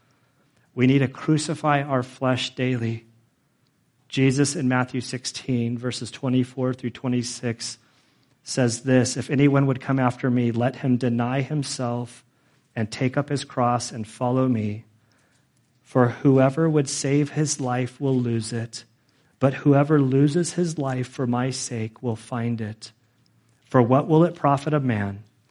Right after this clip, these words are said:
if he gains the whole world and forfeits his soul? Or what shall a man give in return for his soul?"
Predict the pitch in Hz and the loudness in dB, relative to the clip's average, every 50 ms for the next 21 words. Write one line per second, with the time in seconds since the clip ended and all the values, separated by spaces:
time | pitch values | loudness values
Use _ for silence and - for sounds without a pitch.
0 | _ _ _ - 127 110 - - 131 123 123 120 120 123 - - _ 147 135 127 | _ _ _ -6 -6 -4 -2 2 4 4 4 4 2 0 -6 -14 _ -6 -2 0
1 | 127 127 131 143 151 156 151 - - - 135 120 123 113 110 - - 147 147 165 | 2 2 2 2 0 0 -2 -4 -8 -10 -4 -2 -2 -2 -2 -2 0 2 2 4
2 | 175 175 156 147 143 123 117 117 113 110 120 - - _ _ _ _ _ _ _ | 4 2 2 2 0 2 2 0 -2 -4 -8 -10 -14 _ _ _ _ _ _ _
3 | _ _ _ _ - 117 107 - - - 131 123 117 120 - 127 123 - - 127 | _ _ _ _ -4 -4 -4 -6 -6 -4 -2 -2 -2 -2 -4 -8 -8 -8 -8 -8
4 | 113 - - - - 127 120 113 110 107 113 - _ _ _ _ _ _ _ _ | -8 -8 -8 -8 -6 -4 -4 -4 -6 -8 -12 -16 _ _ _ _ _ _ _ _
5 | _ _ _ _ _ _ - 135 127 120 113 127 131 139 151 156 - - - - | _ _ _ _ _ _ 4 4 6 6 6 4 4 4 4 2 -2 -10 -20 -20
6 | _ _ _ - - - 143 139 143 135 131 131 127 127 127 123 117 127 127 123 | _ _ _ -10 -4 -2 0 2 2 2 2 2 2 0 0 -2 -2 -2 0 0
7 | 117 113 110 107 - - - 117 113 113 113 107 - - - 113 113 113 113 113 | 0 -2 -4 -6 -10 -12 -10 -8 -6 -6 -6 -8 -8 -10 -12 -10 -10 -8 -8 -10
8 | 113 113 _ _ _ _ _ - 123 101 - - - - - - 117 117 104 107 | -12 -14 _ _ _ _ _ -10 -10 -10 -10 -14 -18 -18 -16 -16 -16 -16 -16 -18